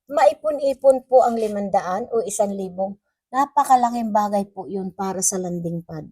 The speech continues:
di ba? Kaya mga kababayan, wag tayong magtatampo kung minsan si Kuya Bal nagpaparinig.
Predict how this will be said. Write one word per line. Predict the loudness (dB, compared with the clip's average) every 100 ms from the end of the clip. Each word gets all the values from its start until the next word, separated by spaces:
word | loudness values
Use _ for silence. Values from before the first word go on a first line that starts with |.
| _
di | -12
ba? | -8 -6 -6 -12 -20 -20 -20 _ _
Kaya | 8 8 6
mga | 4 4 2
kababayan, | 2 4 4 2 2
wag | -2 -2
tayong | 2 4 4 2
magtatampo | 2 -4 -2 -4 -2 -4
kung | 0 2 4
minsan | 4 2 0
si | -2
Kuya | 2 2 4
Bal | 4 4
nagpaparinig. | 0 -4 -6 0 4 6 8 8 6